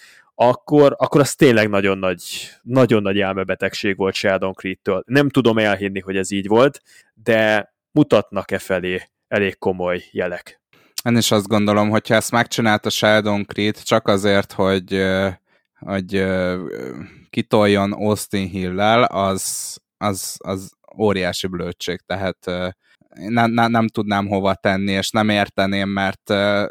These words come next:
Speaker 2: i-, ilyenkor más nem játszódhat a-, le az ember fejébe, hogy, mint hogy megnyeri a versenyt, szerintem,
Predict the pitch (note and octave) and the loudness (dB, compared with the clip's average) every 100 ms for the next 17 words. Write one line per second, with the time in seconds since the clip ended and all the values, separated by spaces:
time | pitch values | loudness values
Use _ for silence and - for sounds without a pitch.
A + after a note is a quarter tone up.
0 | - - C#2+ - - - A#2+ B2+ B2 B2 | -10 -20 -20 -20 -20 -10 -2 2 2 2
1 | B2+ A#2+ B2 A#2 - A2+ G#2 G2 - G2 | 2 4 4 2 0 -2 0 -2 -2 -6
2 | - G#2+ G2+ F#2+ F#2 G2 F#2+ G#2 G2 F#2+ | -4 -4 0 0 0 -2 -2 -2 -2 -4
3 | F#2 - G2 G2 F#2+ G2 F#2+ F#2 _ _ | -4 -4 -2 -2 -4 -4 -4 -4 _ _
4 | _ - G2+ - G#2 G#2+ G#2 G2+ F#2+ G2 | _ -6 -6 -2 0 2 0 0 -2 -2
5 | G2+ F#2+ G2 - G2+ G2 - - A2+ G#2 | -2 -2 -4 -4 -4 -6 -6 0 2 2
6 | G2 - F#2 F#2+ G#2+ | -4 -4 -4 -4 -8